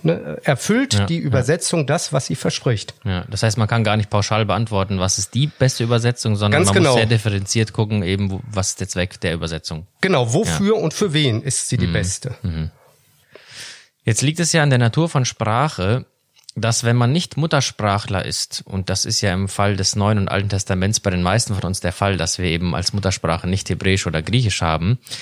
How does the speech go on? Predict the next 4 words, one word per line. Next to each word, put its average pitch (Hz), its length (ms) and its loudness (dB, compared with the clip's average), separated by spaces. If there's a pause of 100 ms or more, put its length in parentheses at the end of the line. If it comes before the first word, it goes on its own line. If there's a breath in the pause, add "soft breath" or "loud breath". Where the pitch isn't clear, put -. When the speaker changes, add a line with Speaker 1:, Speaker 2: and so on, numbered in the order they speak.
(280 loud breath)
Speaker 2:
dass - 320 -2
gewisse 110 460 2
Begriffe 107 680 0 (120)
und 110 340 -2